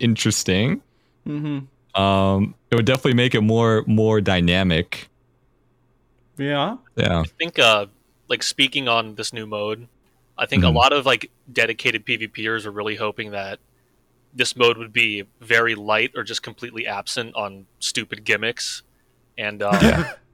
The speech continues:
Speaker 3: <laughs> uh, uh, that's not to say the gimmicks don't exist, like, with the Bomberman explosions, but I think
Speaker 2: Oh,
Speaker 3: they're,
Speaker 2: yeah.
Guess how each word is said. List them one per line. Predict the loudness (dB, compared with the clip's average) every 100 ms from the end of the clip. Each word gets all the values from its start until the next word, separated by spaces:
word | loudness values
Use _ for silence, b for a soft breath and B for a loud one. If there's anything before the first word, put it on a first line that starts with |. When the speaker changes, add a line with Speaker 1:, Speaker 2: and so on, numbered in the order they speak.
| _ -6
Speaker 3:
<laughs> | -2 0 -2
uh, | 0 4 4 0 -14 B B B 0
uh, | 4 6 4 0 _ _
that's | 0 2
not | 2
to | 2
say | 2 2
the |
gimmicks | 2 0 2
don't | 0 -2
exist, | -2 0 2 0
like, | -2
with | -8
the | -4
Bomberman | 0 0 0 -2 -2
explosions, | -4 -4 -2 -2 -2 -8
but | -2 -2 -2 -8 b b b
I | 2
think | 2 2 4
Speaker 2:
Oh, | 6
Speaker 3:
they're, | 8 6
Speaker 2:
yeah. | 4